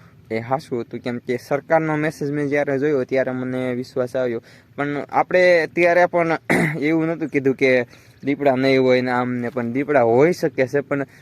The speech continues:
અમુક જે અફવા ફેલાવે છે ને, એ ખોટી એડિટિંગ કરીને પોસ્ટ ના બનાવો ભાઈ.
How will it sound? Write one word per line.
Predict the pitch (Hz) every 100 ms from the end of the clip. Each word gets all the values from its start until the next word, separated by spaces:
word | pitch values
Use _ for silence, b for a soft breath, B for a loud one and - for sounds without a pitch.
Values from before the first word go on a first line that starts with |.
| b
અમુક | 151 170 160
જે | 160
અફવા | 143 143 - 196 196
ફેલાવે | 196 190 185 180
છે | 170
ને, | 151
એ | 143
ખોટી | - 156 139 139
એડિટિંગ | 160 165 165 160
કરીને | 165 160 151
પોસ્ટ | - 139 143 147
ના | 139 156
બનાવો | 160 170 165
ભાઈ. | 139 180